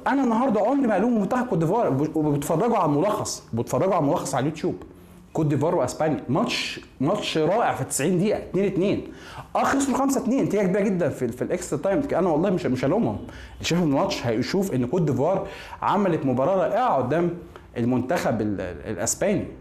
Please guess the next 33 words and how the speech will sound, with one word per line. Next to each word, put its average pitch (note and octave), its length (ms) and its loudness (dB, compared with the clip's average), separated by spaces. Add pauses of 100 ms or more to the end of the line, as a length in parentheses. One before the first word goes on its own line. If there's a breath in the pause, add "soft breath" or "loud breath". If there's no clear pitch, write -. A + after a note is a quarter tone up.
فانا G#3 400 2
كنت G#3 280 -2
اتمنى D#3+ 380 0
ان D3 100 2
احنا D#3 320 -2 (360 loud breath)
نقدم C#3 380 2
شكل E3 340 -2
افضل C#3 340 0
من A#2+ 100 2
اللي A#2+ 100 2
احنا - 180 -2
قدمناه A#2+ 380 0
قدام، A#2 640 0
آه، F#2+ 640 -10
البرازيل. B2 640 0 (200 loud breath)
اتمنى D#3 480 2
عشان A#2 240 -2
ما C3+ 100 2
نقعدش C#3+ 280 0
نتكلم D3+ 300 0
في - 60 -2
الماضي، D#3 320 2
خلاص C#3+ 260 0
اللي A2+ 120 -4
حصل B2+ 240 -4
حصل، A#3+ 400 -2
والجيل D3 320 2
ده - 80 0
خلاص B2 340 -2
دي B2 120 0
اخر - 160 -4
مباراه A2 280 0
له، B2+ 120 2